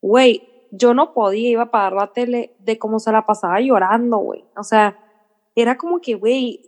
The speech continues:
discúlpame, pero, y alguien me dijo, "Ay, es que ella siempre fue así". No, güey, o sea, ya tienes cincuenta y,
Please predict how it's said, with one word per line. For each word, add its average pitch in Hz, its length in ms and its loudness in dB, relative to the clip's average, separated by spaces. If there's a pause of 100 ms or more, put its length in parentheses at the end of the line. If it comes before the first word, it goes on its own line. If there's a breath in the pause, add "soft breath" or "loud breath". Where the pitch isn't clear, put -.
(160)
discúlpame, 247 640 -4
pero, 240 380 -4 (600)
y 269 240 0 (160)
alguien 254 320 -2
me 262 80 -6
dijo, 254 240 -6
"Ay, 302 160 -6
es 294 100 -10
que 320 260 -2
ella 311 200 2
siempre 320 280 0
fue 320 140 2
así". 294 200 -2
No, 294 400 2
güey, 208 280 4
o 226 60 2
sea, 240 240 2 (320 soft breath)
ya 262 160 0
tienes 302 340 -4 (340)
cincuenta 269 960 2
y, 214 240 -8